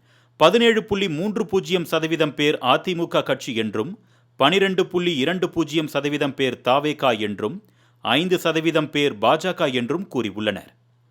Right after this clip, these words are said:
அரசின் நலத்திட்டங்கள் மீதான மதிப்பீடு பற்றிய கேள்விக்கு காலை உணவு திட்டம் எழுபத்தி இரண்டு சதவீதம் ஆதரவும், மகளிர் உரிமை தொகை அறுபத்தி இரண்டு சதவீதம் ஆதரவும், மகளிர் விடியல் பேருந்து திட்டம் ஐம்பத்தாறு சதவீதம் ஆதரவும் பெற்றுள்ளது.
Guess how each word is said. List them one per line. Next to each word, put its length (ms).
அரசின் 500
நலத்திட்டங்கள் 720
மீதான 360
மதிப்பீடு 460
பற்றிய 420
கேள்விக்கு 480
காலை 340
உணவு 320
திட்டம் 440
எழுபத்தி 380
இரண்டு 320
சதவீதம் 560
ஆதரவும், 560
மகளிர் 380
உரிமை 400
தொகை 400
அறுபத்தி 480
இரண்டு 280
சதவீதம் 500
ஆதரவும், 580
மகளிர் 420
விடியல் 340
பேருந்து 340
திட்டம் 480
ஐம்பத்தாறு 600
சதவீதம் 580
ஆதரவும் 460
பெற்றுள்ளது. 560